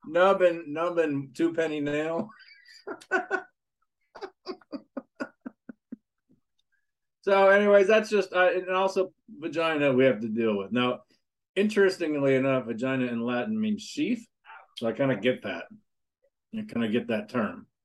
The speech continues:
for what typically, or, you know,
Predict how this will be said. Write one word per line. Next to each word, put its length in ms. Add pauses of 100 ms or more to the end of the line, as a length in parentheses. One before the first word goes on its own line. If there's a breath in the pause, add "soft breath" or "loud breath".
(160)
for 120
what 140 (320)
typically, 680 (480)
or, 260
you 160
know, 300